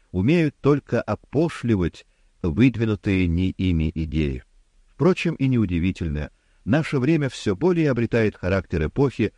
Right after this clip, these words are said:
опошленных истин. А десятого июля внезапно скончался Михаил. В последние месяцы он, правда, чувствовал себя неважно,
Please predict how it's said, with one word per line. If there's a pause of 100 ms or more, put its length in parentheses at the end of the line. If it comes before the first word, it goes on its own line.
(200)
опошленных
истин. (2750)
А
десятого
июля (280)
внезапно
скончался
Михаил. (1120)
В
последние
месяцы
он,
правда,
чувствовал
себя
неважно,